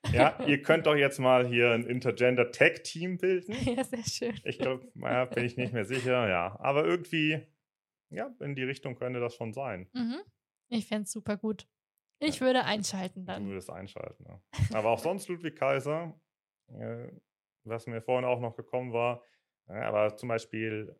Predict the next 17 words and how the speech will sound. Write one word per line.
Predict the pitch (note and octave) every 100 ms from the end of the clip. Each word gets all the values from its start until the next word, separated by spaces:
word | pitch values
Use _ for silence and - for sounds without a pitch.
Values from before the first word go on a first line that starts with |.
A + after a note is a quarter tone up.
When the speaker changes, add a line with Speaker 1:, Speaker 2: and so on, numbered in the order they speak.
| -
Speaker 1:
äh, | F#2+ G2+ G#2 G#2
hier | G#2 B2+ A#2
Imperium, | A#2+ C#3 C#3 C#3 D3 D3 D3
Ludwig | B2+ - A2+
Kaiser | A#2 A#2+ B2 B2 B2+ B2+
und | A2+ A2+ -
Gunther, | C3 C#3 C#3+ C#3 D3+ D3+ -
äh, | A#2+ A#2+ A#2+
gegen | G#2+ A#2 A#2 A2
die | G#2+
Lucha | C3+ - C#3
Brothers, | C3+ C3+ C3+ C#3 -
Rey | A2+
Fenix | A2+ B2+ C3+ C3+ - -
und | A2 A2 D4+
Speaker 2:
Oh, |
ja. | C#4+ A#3+ B3+ G3